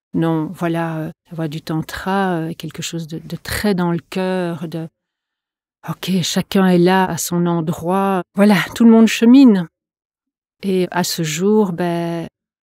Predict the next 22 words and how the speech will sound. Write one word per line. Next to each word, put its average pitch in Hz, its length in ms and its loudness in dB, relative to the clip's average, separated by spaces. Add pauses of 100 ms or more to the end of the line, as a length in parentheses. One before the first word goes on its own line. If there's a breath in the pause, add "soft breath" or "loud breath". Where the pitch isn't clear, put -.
pour 170 140 -4
moi, 185 260 0
oui, 185 200 0
c'est - 260 -10
un 165 80 -2
bonheur 175 560 -4
quand 170 340 -6
quelqu'un 180 580 -6
vient 165 520 -8 (100)
faire 175 240 -12
la 165 100 -6
démarche 180 640 -4
et, 165 240 -6 (580)
et 180 80 -4
révèle, 185 600 2
euh, 165 280 -2
ses 175 200 -4
failles, 196 640 0
euh, 165 160 -6
révèle 175 760 -6 (140)
son 185 180 0
questionnement. 196 1000 4